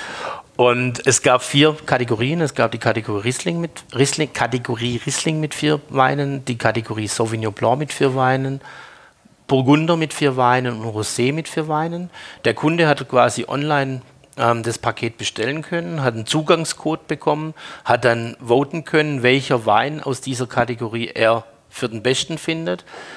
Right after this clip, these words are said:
Dann gab's ein Ranking und der Beste kam quasi dann ins Finale. Das Finale tragen sie jetzt dann am siebten August, ähm, im Soccer Olymp, das ist so eine Indoor-Fußballhalle,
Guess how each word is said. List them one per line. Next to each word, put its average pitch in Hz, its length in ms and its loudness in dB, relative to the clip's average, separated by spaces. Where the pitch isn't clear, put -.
Dann 131 220 2
gab's 131 320 4
ein 110 80 -6
Ranking 151 520 -2
und 127 160 -4
der 117 120 -2
Beste - 560 0
kam 120 360 2
quasi 113 360 2
dann 110 180 -6
ins 107 160 -10
Finale. 110 540 2
Das - 220 -8
Finale 120 440 2
tragen 131 400 4
sie 131 220 -2
jetzt 135 300 -2
dann 131 160 2
am 120 80 -4
siebten - 460 -6
August, 113 600 -6
ähm, 117 220 -2
im 117 180 -8
Soccer 156 380 2
Olymp, 127 340 2
das 120 140 -2
ist 120 160 -6
so 123 80 -4
eine 110 100 -6
Indoor-Fußballhalle, 147 1500 0